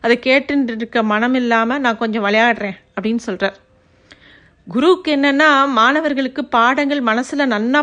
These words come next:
பதியணுங்கிறதுக்காக பல முறை ஒரே பாடத்தை சொல்லி கொடுக்குறார்.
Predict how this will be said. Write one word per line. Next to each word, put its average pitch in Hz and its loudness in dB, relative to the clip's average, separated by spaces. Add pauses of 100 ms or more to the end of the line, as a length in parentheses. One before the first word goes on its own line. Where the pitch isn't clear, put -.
பதியணுங்கிறதுக்காக 247 0
பல 220 0
முறை 285 2
ஒரே 269 0
பாடத்தை 262 -4
சொல்லி 254 -4
கொடுக்குறார். 220 -4